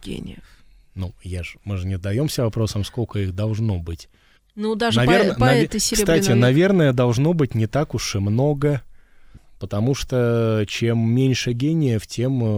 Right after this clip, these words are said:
Speaker 2: э, как сказать, чем меньше звезд, тем ярче они светят. А когда, понимаете, как вот уже, я помню, еще в свое время начали иронизировать, когда вот щас у нас практически все великие, про кого не говорят весь великий, ну, так это как, э,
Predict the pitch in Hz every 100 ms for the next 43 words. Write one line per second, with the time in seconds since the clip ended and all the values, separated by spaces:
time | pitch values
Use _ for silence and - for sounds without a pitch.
0 | 101 95 92 90 120 110 - - 98 110
1 | 110 127 127 117 113 117 151 165 - 110
2 | 104 107 139 - 101 101 131 - 98 101
3 | - - 101 101 113 113 143 - 113 110
4 | 107 - - - - - 110 107 98 -
5 | - - 101 110 101 98 98 - 95 -
6 | - - - - 120 110 101 98 95 95
7 | - - 110 101 101 98 98 98 104 139
8 | 156 107 - 95 98 - 110 104 98 -
9 | 110 - 107 - - - - 117 98 110
10 | 156 - 95 - 92 - 107 104 95 95
11 | 98 104 92 - 101 - 101 123 151 -
12 | 98 107 - - - 90 - 87 101 85
13 | - - 85